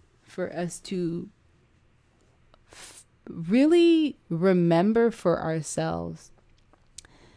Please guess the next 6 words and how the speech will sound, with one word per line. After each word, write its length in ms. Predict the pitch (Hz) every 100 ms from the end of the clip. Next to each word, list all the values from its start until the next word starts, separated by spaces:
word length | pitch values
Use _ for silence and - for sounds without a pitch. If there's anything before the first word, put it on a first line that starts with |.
| _ _
that 480 | 165 170 170 160 170 _ _ _ _ _ _ _ _ _ _ _
what 260 | 170 220 269
we 160 | 294 269
believe, 880 | 180 160 156 156 156 170 202 196 - _ _ _ _ _ _ _ _ _ -
and 200 | 175 180
Neptune 920 | 190 214 - 214 190 180 165 160